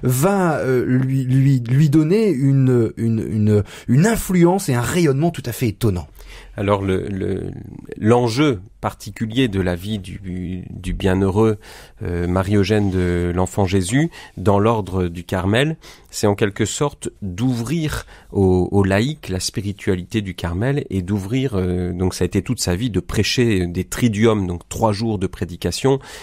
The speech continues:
Speaker 2: sur la spiritualité du Carmel, cette expérience qui se retrouve dans le livre Je veux voir Dieu, cette prédication à laquelle on peut accéder facilement, eh bien, euh, c'est, c'est cette spiritualité fondée sur les trois grands saints du Carmel qui nous donne, euh, à laquelle il nous donne accès. Donc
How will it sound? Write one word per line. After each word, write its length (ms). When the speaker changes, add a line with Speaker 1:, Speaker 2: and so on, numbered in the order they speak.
Speaker 2:
sur 320
la 100
spiritualité 680
du 100
Carmel, 380
cette 200
expérience 380
qui 80
se 100
retrouve 400
dans 200
le 120
livre 360
Je 120
veux 140
voir 240
Dieu, 220
cette 200
prédication 600
à 80
laquelle 300
on 100
peut 340
accéder 520
facilement, 600
eh 100
bien, 300
euh, 500
c'est, 320
c'est 200
cette 200
spiritualité 760
fondée 280
sur 180
les 80
trois 220
grands 220
saints 200
du 100
Carmel 360
qui 120
nous 140
donne, 340
euh, 240
à 140
laquelle 280
il 80
nous 80
donne 180
accès. 340
Donc 220